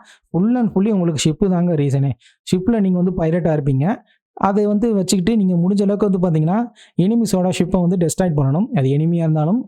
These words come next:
அது வந்து ஹி-, யாரா இருந்தாலுமே நீங்க வந்து கண்டிப்பா அந்த ஷிப்பை வந்து அழிக்கணும். ஷிப்-, ஷிப்பை வந்து சுட்டு தகர்த்தனீங்க அப்படின்னா, அதுல கிடைக்கக்கூடிய அந்த வுட்டு, அப்புறம் அதுல கிடைக்கக்கூடிய அந்த ட்ரெஷர் எல்லாத்தையும் நீங்க எடுத்துட்டீங்க அப்படின்னா, உங்க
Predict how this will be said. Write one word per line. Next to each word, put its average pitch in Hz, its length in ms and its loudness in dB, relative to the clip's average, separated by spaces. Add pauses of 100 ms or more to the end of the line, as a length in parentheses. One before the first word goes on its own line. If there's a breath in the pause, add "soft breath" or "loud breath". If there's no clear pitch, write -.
(280)
அது 156 140 0
வந்து 170 220 0
ஹி-, 156 100 2 (100)
யாரா 156 220 0
இருந்தாலுமே 147 420 0
நீங்க 143 180 0
வந்து 185 140 0 (400 loud breath)
கண்டிப்பா 175 360 0
அந்த 165 120 2 (260)
ஷிப்பை 175 280 0
வந்து 170 160 0 (180)
அழிக்கணும். 147 400 0 (280 loud breath)
ஷிப்-, 185 220 -2 (180)
ஷிப்பை 185 280 -2
வந்து 196 220 0
சுட்டு 196 300 -2
தகர்த்தனீங்க 170 520 0
அப்படின்னா, 139 280 0 (400 loud breath)
அதுல 185 260 0
கிடைக்கக்கூடிய 175 640 0
அந்த 147 200 0
வுட்டு, 160 280 0 (380)
அப்புறம் 147 260 0
அதுல 143 200 0
கிடைக்கக்கூடிய 151 440 0 (100)
அந்த 135 120 0 (180)
ட்ரெஷர் 151 360 0
எல்லாத்தையும் 147 300 0
நீங்க 139 140 0
எடுத்துட்டீங்க 139 440 0
அப்படின்னா, 135 240 0 (520 loud breath)
உங்க 220 120 0